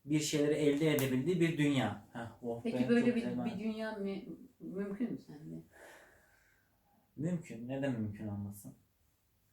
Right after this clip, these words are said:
Speaker 2: Mesela?
Speaker 1: Yani, e, milattan önceki, çı-, milattan önceki de-, dönemde yaşayan bir insan bu zamanı, e, hayal edebilir miydi?
Speaker 2: Edemezdi.
Speaker 1: Ee?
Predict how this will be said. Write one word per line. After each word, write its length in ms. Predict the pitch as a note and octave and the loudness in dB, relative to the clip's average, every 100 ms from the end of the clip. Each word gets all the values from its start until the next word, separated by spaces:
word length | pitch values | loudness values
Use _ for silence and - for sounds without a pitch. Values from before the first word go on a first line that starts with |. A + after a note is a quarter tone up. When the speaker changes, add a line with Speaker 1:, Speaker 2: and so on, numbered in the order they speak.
| _ | _
Speaker 2:
Mesela? 500 | G3+ G#3 F3 D#3 E3+ _ _ | -6 -4 -4 -6 -10 _ _
Speaker 1:
Yani, 560 | B2 B2 B2+ B2+ - - - _ _ _ C#3+ | -2 0 2 0 -2 -8 -20 _ _ _ -10
e, 300 | C3+ B2 - - _ - | -8 -6 -10 -16 _ -6
milattan 500 | B2+ B2+ B2+ - C3 | 0 4 4 4 2
önceki, 580 | B2+ B2 B2 C3 C3 - - _ - | 4 2 -2 -6 -8 -8 -18 _ -10
çı-, 280 | C3 B2 - - - _ | -6 -6 -8 -18 -20 _
milattan 540 | B2+ B2 B2 B2 C#3 C3 | -2 2 2 0 2 2
önceki 420 | B2 A#2+ - B2 | 2 0 -4 -2
de-, 340 | A#2+ B2 - | -2 -2 -2
dönemde 380 | A#2+ B2+ A#2+ B2 | 0 2 0 0
yaşayan 440 | A#2+ - C3 B2 | -2 -2 0 2
bir 80 | B2 | 2
insan 460 | A#2+ A#2 C3 A2+ - - _ _ _ B2 | -2 0 0 -2 -6 -18 _ _ _ -2
bu 120 | B2 | 2
zamanı, 760 | C3 B2+ B2 B2 B2+ C3 - - _ _ | 6 6 4 4 2 2 0 -14 _ _
e, 40 | C3+ | -10
hayal 460 | B2 B2 C3 C3 | -6 2 6 6
edebilir 360 | C3 C#3 D#3+ G3+ | 4 0 -2 -2
miydi? 420 | G#2+ G#2 G2 G2 - _ | -2 -2 -4 -6 -12 _
Speaker 2:
Edemezdi. 720 | E3 E3 F#3 F#3+ E3 E3 E3+ - _ - | -8 -4 -2 -2 -4 -8 -12 -14 _ -12
Speaker 1:
Ee? 380 | A#2+ A#2+ C#3 | -10 -8 -10